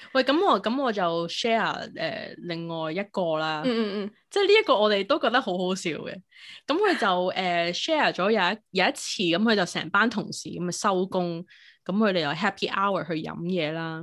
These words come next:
Speaker 1: 噉啊，嗰陣時佢哋，誒，佢好似係，好似係講緊佢喺百慕大定其他，誒，唔係一啲北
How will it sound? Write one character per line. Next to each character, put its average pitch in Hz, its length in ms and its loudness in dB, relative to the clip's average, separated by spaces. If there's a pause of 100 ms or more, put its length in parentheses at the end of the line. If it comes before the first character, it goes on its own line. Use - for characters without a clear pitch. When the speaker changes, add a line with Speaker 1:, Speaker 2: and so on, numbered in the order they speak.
(180)
Speaker 1:
噉 214 220 -2
啊， 160 340 0
嗰 240 240 2
陣 392 120 0
時 240 80 0
佢 208 140 0
哋， 180 340 2
誒， 175 240 -2
佢 294 140 0
好 403 80 6
似 453 140 2
係， 220 300 2
好 226 180 0
似 - 120 -6
係 214 200 0
講 165 380 0
緊 208 360 0
佢 202 180 -4
喺 202 140 -4
百 175 200 -2
慕 160 220 -8
大 156 200 -6
定 156 200 -8
其 - 160 -8
他， 202 320 0 (380)
誒， 165 300 -2
唔 165 280 -6
係 170 140 -2
一 208 120 0
啲 247 280 -4
北 - 140 -2